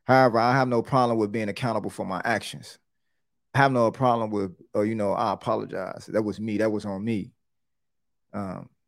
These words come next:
because I know when I do wrong, and as adults, we know when we do wrong.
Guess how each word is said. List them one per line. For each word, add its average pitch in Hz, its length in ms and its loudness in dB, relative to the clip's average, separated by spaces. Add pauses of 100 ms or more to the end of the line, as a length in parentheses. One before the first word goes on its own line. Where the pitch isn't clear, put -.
(120)
because 131 220 6
I 135 100 6
know 135 160 6
when 123 160 6
I 127 100 4
do 123 200 2
wrong, 113 540 0 (280)
and 120 120 4
as 117 120 2
adults, 110 420 6
we 123 100 -2
know 113 180 0
when 101 80 -2
we 98 120 -4
do - 160 -8
wrong. 50 360 -12